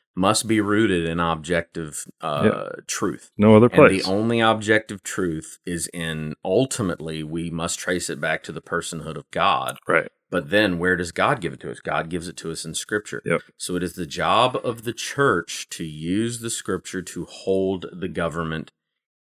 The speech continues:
Speaker 1: in account for everything that go-, that the government does. In many instances, and here's where people get very uncomfortable,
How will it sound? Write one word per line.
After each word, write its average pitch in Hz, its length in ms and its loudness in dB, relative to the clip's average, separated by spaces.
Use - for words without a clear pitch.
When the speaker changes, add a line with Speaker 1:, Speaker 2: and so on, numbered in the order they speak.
Speaker 1:
in 87 320 -2
account - 640 -4
for - 340 -6
everything 98 480 -2
that 90 80 0
go-, 87 180 -2
that 78 180 -16
the 87 60 -8
government 85 380 -4
does. 104 240 2
In 180 340 6
many 175 380 4
instances, 104 680 0
and 87 100 -4
here's 123 220 4
where 143 140 2
people 143 240 -4
get 127 140 -2
very 120 220 2
uncomfortable, 107 580 -4